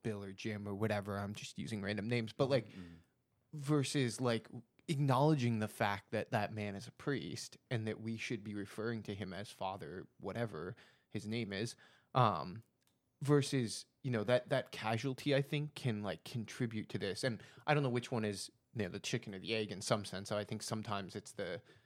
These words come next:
Speaker 1: the lack of recognition of the fatherhood that leads to calling them not that. But then also, I think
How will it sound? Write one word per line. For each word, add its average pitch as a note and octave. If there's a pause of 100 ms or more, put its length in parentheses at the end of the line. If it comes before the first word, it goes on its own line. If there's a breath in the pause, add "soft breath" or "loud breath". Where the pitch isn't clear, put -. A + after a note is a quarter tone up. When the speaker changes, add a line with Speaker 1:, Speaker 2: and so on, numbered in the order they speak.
(400 loud breath)
Speaker 1:
the A2+
lack G#2
of G#2+
recognition G#2+
of B2+
the A2
fatherhood G2
that -
leads A#2
to G#2+
calling G2+
them F#2+
not G2
that. F#2+
But A2
then A2
also, G#2
I G2
think G2+